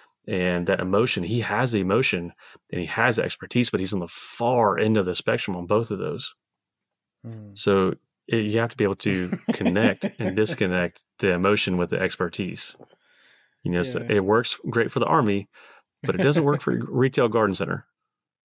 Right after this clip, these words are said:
Speaker 1: Even though I think I might wanna see that one day. I think I wanna see a drill instructor run a garden center.
Speaker 2: <laughs>
Speaker 1: Be fun.
Speaker 2: But there's also, like,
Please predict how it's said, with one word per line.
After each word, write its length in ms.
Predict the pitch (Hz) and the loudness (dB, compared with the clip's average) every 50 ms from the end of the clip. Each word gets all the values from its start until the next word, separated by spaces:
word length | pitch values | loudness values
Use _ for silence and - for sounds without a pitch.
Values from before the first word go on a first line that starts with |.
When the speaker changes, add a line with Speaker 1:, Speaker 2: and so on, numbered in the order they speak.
| _ _ _ _ _ - | _ _ _ _ _ 0
Speaker 1:
Even 160 | 117 113 127 | 2 4 4
though 100 | 123 120 107 | 4 4 2
I 60 | 113 | 2
think 220 | - - 165 175 - | 0 -2 -2 -2 -2
I 60 | - 185 | -4 -2
might 80 | 185 | 0
wanna 120 | 147 139 139 | 2 2 2
see 160 | - 147 147 | 2 2 2
that 140 | 117 87 85 | 2 2 2
one 140 | 85 85 82 | 2 2 2
day. 120 | 82 82 | 2 0
I 40 | 85 | 0
think 160 | - 127 - | 0 0 0
I 40 | 135 | 0
wanna 140 | 135 120 - | 0 0 0
see 160 | - - - | 2 2 2
a 40 | 95 | 2
drill 220 | 92 98 95 95 | 4 4 2 2
instructor 420 | 98 90 - - 90 85 - 87 82 | 2 0 -2 -2 -2 -2 -2 -4 -2
run 220 | 82 95 92 90 | 0 0 0 0
a 60 | 87 | 0
garden 280 | 82 85 87 90 95 92 | -2 -2 0 0 0 0
center. 280 | - 76 85 92 107 - _ - - - - - - | 0 -2 -4 -4 -6 -8 _ -20 -20 -20 -14 -6 -2
Speaker 2:
<laughs> 520 | 196 - - - 180 170 - - _ - | -2 -2 -2 0 -4 -4 -4 -4 _ -6
Speaker 1:
Be 80 | - - | -6 -4
fun. 340 | - - - - - 175 - 90 - 175 175 170 160 143 - 131 123 - _ _ _ _ _ _ _ _ - | -4 -2 0 0 0 0 -2 -6 -8 -10 -12 -14 -16 -18 -20 -20 -20 -20 _ _ _ _ _ _ _ _ -2
Speaker 2:
But 180 | 190 180 180 _ - | -2 -2 -2 _ 0
there's 180 | 190 185 180 | 0 2 2
also, 420 | 202 226 233 - 262 226 202 180 170 | 2 2 2 2 2 4 4 4 2
like, 260 | 165 160 160 156 | 2 0 -2 -2